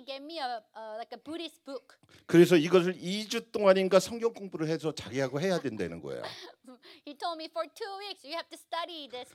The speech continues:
Speaker 1: Buddhism with me."
Speaker 2: 그분 나름대로 전도 작업을 하는 거지.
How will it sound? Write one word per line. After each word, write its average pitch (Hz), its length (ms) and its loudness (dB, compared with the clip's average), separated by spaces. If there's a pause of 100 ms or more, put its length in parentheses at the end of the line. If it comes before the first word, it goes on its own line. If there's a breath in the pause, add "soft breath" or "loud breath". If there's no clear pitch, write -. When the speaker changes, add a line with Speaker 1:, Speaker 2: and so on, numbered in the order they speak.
(160)
Speaker 1:
Buddhism 262 400 -8
with 220 160 -12
me." 202 260 -16
Speaker 2:
그분 233 400 4
나름대로 233 560 8
전도 196 500 -4
작업을 165 440 -12
하는 196 240 -10
거지. 120 420 -12